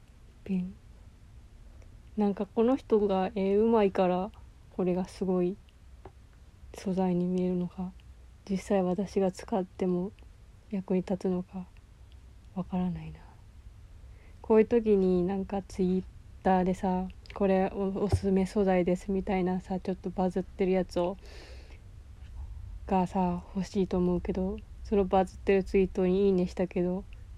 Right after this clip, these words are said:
それが何のツイートだったか今はわからない。わからないな。なんか、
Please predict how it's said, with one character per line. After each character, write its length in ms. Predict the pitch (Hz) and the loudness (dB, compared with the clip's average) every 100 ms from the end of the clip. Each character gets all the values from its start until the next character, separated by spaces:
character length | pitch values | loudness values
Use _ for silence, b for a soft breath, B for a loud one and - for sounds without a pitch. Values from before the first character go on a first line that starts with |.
| - - - | -16 -16 -6
そ 60 | 196 | -2
れ 140 | 196 | 0
が 120 | 196 | 2
何 280 | 196 196 180 | 2 2 2
の 80 | 175 | -2
ツ 160 | - 185 | 0 0
イ 20 | |
ー 40 | |
ト 120 | 175 | 2
だ 100 | 185 | 0
っ 40 | 175 | -2
た 180 | - 180 | -2 -2
か 160 | 185 | -2
今 280 | - 196 180 | 0 0 2
は 200 | 185 185 214 | 0 -4 -4
わ 160 | 180 | -4
か 100 | - | 0
ら 140 | 185 180 | 2 2
な 100 | 170 | -2
い。 40 | 175 - - B B B B - - - - - | -8 -16 -16 B B B B -16 -14 -18 -16 -8
わ 60 | |
か 60 | 185 | -4
ら 100 | 190 | -2
な 160 | 185 175 | -2 -4
い 40 | - - - - 170 | -8 -16 -16 -14 -8
な。 480 | 170 170 175 175 175 - - - b b b b b b b - - - - - - - - - - - - - - - - - - - - - - - - - | -6 -6 -6 -8 -12 -16 -18 -20 b b b b b b b -20 -18 -18 -16 -16 -16 -18 -18 -18 -18 -18 -18 -18 -18 -20 -18 -18 -18 -20 -20 -20 -18 -20 -18 -4
な 100 | 196 | -2
ん 100 | 180 | -2
か、 140 | - | -6